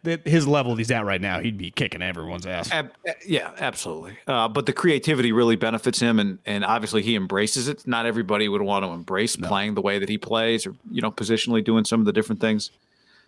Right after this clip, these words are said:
Speaker 2: that he does. I think back to when Kyle Juszczyk was on the podcast several, in the offseason, and he said Deebo Samuel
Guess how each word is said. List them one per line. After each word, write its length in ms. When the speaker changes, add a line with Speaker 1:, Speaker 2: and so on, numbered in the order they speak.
Speaker 2:
that 140
he 80
does. 420
I 140
think 200
back 280
to 340
when 160
Kyle 220
Juszczyk 420
was 100
on 120
the 60
podcast 680
several, 480
in 100
the 100
offseason, 600
and 140
he 80
said 400
Deebo 260
Samuel 600